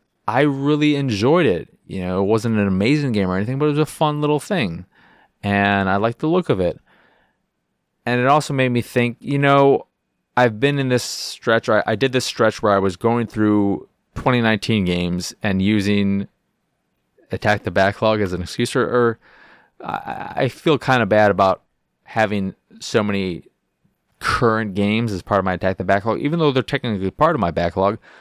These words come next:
You know, I don't want it to just be current games. I want it to be things from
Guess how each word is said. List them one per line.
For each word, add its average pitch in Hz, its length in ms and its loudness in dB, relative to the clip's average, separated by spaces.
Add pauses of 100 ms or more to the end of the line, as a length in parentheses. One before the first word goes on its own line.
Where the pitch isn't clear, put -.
(200)
You - 60 -8
know, 98 60 0
I 104 100 2
don't 131 160 2
want 120 120 0
it 98 60 -2
to - 120 -20
just 107 240 -4
be 95 200 -2 (100)
current 117 420 0
games. 87 520 -4
I - 20 -4
want 95 240 -4
it - 0 -
to 90 60 -6
be 92 180 -2
things 98 300 -4
from 98 320 -2